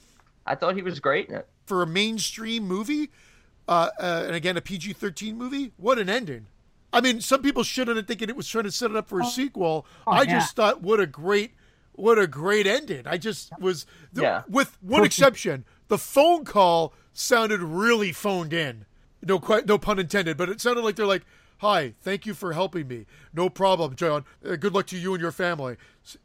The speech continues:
Speaker 2: and then the big ending. I'm like, "Wow, that
Speaker 1: <laughs>
Speaker 2: sounded really, really staged," which was weird. It was like those couple of moments with some of that bad ed-, e-, editing, very, very few instances, but it's just like, they did kind of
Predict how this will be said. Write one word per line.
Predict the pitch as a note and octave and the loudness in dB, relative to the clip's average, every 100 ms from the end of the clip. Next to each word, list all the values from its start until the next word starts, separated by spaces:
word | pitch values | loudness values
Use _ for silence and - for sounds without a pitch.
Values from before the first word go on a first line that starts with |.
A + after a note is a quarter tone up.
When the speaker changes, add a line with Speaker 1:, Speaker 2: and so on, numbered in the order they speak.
| - | -4
Speaker 2:
and | G#3 | 0
then | F#3+ F#3 D#3+ | 0 0 -4
the | E3 | -10
big | D3+ E3 D#3 | -6 -4 -2
ending. | D3 C3 B2+ | -4 -6 -4
I'm | D3 | -2
like, | D3 - F#3 G3 | -4 -4 -10 -2
"Wow, | E3 F#3+ F3 | 6 8 8
that | F3+ A3+ | 6 2
Speaker 1:
<laughs> | A3+ | 4
Speaker 2:
sounded | G#3 F#3 F3+ C#3+ | 4 4 0 -4
really, | D#3 G3 G#3+ G3 D#3+ C3+ - _ _ _ | 0 2 4 4 0 -6 -14 _ _ _
really | - G#3+ G3+ E3 | -6 -4 -4 -8
staged," | - G#3 E3+ C3 - - - | -8 -6 -4 -6 -12 -18 -8
which | A#3 | -4
was | C#4+ A3+ | -4 -2
weird. | G4 G#4 G#3+ | 2 2 2
It | |
was | G3+ - | -2 -4
like | G#3+ - - | -4 -8 -6
those | B3 D4+ | -4 -4
couple | - D#4 D4+ | -4 -6 -4
of | A#3 | -4
moments | G#3 A#3 B3+ D4 - - - | -4 -4 -8 -10 -14 -12 -6
with | G3+ | -4
some | - B3 | -2 -2
of | |
that | A#3 F#3+ | 0 0
bad | A#3+ B3 | 0 0
ed-, | G3+ G#3+ | 0 -2
e-, | - | -2
editing, | G3 A3 B3 F#3+ E3 D3+ - - | -2 0 -2 -4 -6 -8 -14 -8
very, | E3+ E4+ D#4 A#3+ _ | -2 -2 -2 -6 _
very | B3+ C#4+ | -4 -4
few | C4 C4+ C4+ | -4 -6 -4
instances, | C#4 - A3+ - D3 | -4 -6 -12 -12 -10
but | F#3+ | -8
it's | F3 | -8
just | G3 | -8
like, | A3+ F#3 _ _ - | -10 -10 _ _ -8
they | A3 | -6
did | F#3+ A#3+ - | -2 -2 -4
kind | G#3+ A3 | -4 -2
of | F3+ | -4